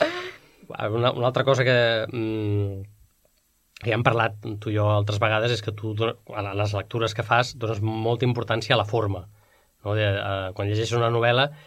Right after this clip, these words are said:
dones que gairebé, o, o del tot, més importància a la forma que, que agafa aquesta novel·la que no pas al, a l'argument. Llavors jo aquí, eh, en el teu llibre, hi he trobat també una importància de l'argument. No és que estigui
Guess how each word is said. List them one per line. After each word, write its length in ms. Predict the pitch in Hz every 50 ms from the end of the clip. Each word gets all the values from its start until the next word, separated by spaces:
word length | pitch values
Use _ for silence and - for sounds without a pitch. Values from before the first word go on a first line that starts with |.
| - _ _ _ -
dones 220 | 113 110 110 107 131
que 120 | 127 110 - - 123 110 104 104 101
gairebé, 380 | 101 95 101 104 101 110 - -
o, 80 | - 101 92 90 90 95 98 98 98 92
o 60 | 92
del 140 | 98 110 107 107
tot, 280 | 120 131 131 - - -
més 220 | 113 107 110 110 113
importància 460 | 110 104 107 107 117 117 104 - 107
a 40 | 98 98
la 80 | 95
forma 340 | - - 127 123 117 117 110
que, 200 | 104 107 104 101 101
que 120 | 107 104 101
agafa 240 | 107 104 107 110
aquesta 220 | 104 107 104 113 113
novel·la 300 | 113 117 117 127 147 - -
que 120 | - 110 101
no 60 | 101
pas 140 | 104 104 110 113
al, 140 | 107 110 107
a 60 | 101 98
l'argument. 460 | 101 104 98 98 101 107 98 90 104 - - - - - - - - _ -
Llavors 200 | 110 104 104 101
jo 80 | 110 113
aquí, 240 | 110 107 - 113 113 123
eh, 100 | 127 113 98 92 95 98 95 95
en 80 | 92 92
el 100 | 101 104
teu 80 | 104 98
llibre, 220 | 98 101 107 110
hi 80 | 104 101
he 60 | 101
trobat 260 | 101 95 92 107 104
també 300 | 104 107 95 95 110 117 -
una 220 | - 110 95 92
importància 460 | 95 - 101 101 104 92 92 - 117
de 40 | 104
l'argument. 460 | 101 95 92 90 90 98 120 120 101 90
No 80 | 95
és 80 | 95 -
que 160 | - - 92
estigui 400 | 92 - - - 104 95 92 92